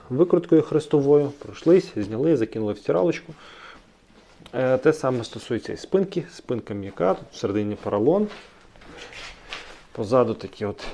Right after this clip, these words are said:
логотип компанії. Ось тут от ми відкручуємо, закидаємо. Е, позаду в нас, е, підстава для костелів або тростини.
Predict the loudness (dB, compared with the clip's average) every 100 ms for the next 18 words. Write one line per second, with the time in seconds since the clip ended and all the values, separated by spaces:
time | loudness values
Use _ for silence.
0 | -14 -20 -20 -20 -20 _ -20 -20 -20 -20
1 | _ -2 0 0 0 0 0 -6 2 4
2 | 4 4 2 0 -6 -20 -20 _ -6 -4
3 | -4 -4 -6 -6 -14 -10 -8 -8 -8 2
4 | 4 4 -2 -2 -4 -8 -18 _ _ _
5 | _ -20 -20 -20 -16 -14 -2 4 4 4
6 | 0 -2 -12 -20 -20 -20 -20 -18 -4 -2
7 | 0 0 -4 4 4 6 6 6 4 -2
8 | 2 2 2 -4 -20 -20 _ _ -20 -20
9 | -20 -20 _ _ -20 -20 -10 -4 -2 0
10 | -2 -6 -12 _ _ -12 -10 2 6 6
11 | 6 0 -2 -4 -2 0 -2 0 0 2
12 | 0 0